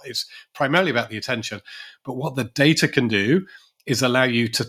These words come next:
tailor the ad that you place when you've caught someone's attention to a particular product or service. And in doing so,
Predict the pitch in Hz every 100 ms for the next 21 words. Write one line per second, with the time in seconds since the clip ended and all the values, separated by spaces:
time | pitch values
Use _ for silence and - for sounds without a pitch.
0 | - - - 170 175 120 110 123 117 117
1 | 127 120 113 107 127 113 - 110 98 -
2 | 208 165 - - - 101 107 - 220 160
3 | 120 104 98 101 110 98 - 110 101 -
4 | - - - - 123 117 - - - 113
5 | 107 - - 113 104 101 - 170 123 107
6 | - - - - - 147 143 143 139 123
7 | 180 208 160 - 113 107 113